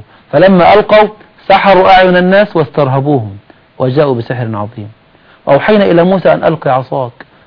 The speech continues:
فإذا هي تلقف ما يأفكون. يقال إن الحية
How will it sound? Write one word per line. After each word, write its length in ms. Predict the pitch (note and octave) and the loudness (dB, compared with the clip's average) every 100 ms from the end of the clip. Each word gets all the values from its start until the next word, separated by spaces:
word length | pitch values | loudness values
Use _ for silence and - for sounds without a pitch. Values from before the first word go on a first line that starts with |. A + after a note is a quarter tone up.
| _ | _
فإذا 200 | - C3+ | -6 -4
هي 100 | C#3 | -2
تلقف 440 | C3+ C#3 - A#2 | -2 -4 -6 -8
ما 200 | A#2+ A#2 | -8 -8
يأفكون. 420 | A#2 G#2 A#2 A#2+ G#2 G#2+ _ _ _ _ _ _ _ _ - | -10 -12 -12 -12 -14 -18 _ _ _ _ _ _ _ _ -14
يقال 300 | - - C#3+ | -10 -6 -6
إن 120 | B2 | -6
الحية 400 | A2 - D3+ C#3+ | -8 -6 -6 -6